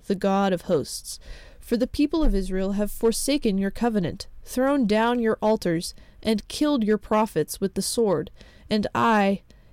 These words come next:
"Even I only am left, and they seek my life to take it away."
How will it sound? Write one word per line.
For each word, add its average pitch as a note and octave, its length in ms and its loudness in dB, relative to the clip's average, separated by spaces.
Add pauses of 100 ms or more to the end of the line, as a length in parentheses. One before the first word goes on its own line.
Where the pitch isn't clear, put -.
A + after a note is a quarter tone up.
(140)
"Even C4 380 2
I A#3+ 280 4
only G3 540 0 (220)
am F#3+ 160 0
left, F3+ 440 -2 (120)
and G3+ 140 2
they A3 120 4
seek - 340 -4
my F#3+ 140 0
life G3 480 -2
to G3 100 -6
take G#3 240 -2
it E3+ 80 -2
away." G3 360 -2